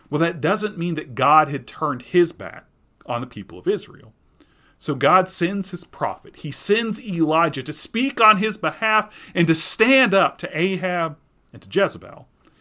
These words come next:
And Elijah has a monumental encounter with Jezebel and the priest that she brought with her to Israel.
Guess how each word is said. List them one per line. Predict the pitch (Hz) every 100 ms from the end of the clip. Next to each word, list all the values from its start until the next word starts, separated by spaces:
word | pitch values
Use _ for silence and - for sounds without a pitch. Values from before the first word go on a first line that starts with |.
| _ -
And | 156
Elijah | 180 165 180 214 208 165
has | 180 190
a | 156
monumental | 143 143 185 226 233 226 196 202 196 151
encounter | 143 - 185 180 135
with | 120 104
Jezebel | 131 214 214 180 190 196 190 330 294
and | 160
the | 151
priest | - 208 240 240 190
that | 170
she | - 226 247
brought | 196 208 196 120
with | 151 160 -
her | 90 _ -
to | -
Israel. | 190 101 - 110